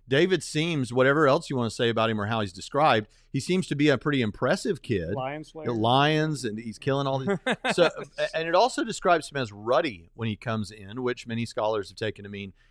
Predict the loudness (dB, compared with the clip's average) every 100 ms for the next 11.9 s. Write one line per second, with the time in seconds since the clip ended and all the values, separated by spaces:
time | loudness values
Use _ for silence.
0 | _ -4 -2 -2 0 2 2 -2 -4 0
1 | 2 2 2 2 0 0 -2 -2 -4 -8
2 | -8 -8 -8 -8 -6 -4 -6 -6 -8 -8
3 | -6 -8 -12 -10 -6 -4 -6 -6 -8 -8
4 | -12 -18 -20 _ _ _ _ -6 -4 -4
5 | -6 -8 _ 4 4 4 2 4 6 6
6 | 4 2 0 0 -6 _ 0 2 4 2
7 | -2 -6 -2 2 4 6 6 6 4 2
8 | 0 0 2 0 -2 -2 -2 -2 -2 -6
9 | -16 -6 -2 -2 0 0 0 -2 -2 -2
10 | -6 -8 -4 -4 -4 -8 -2 -2 -2 -6
11 | -4 -4 -4 -4 -6 -8 -6 -6 0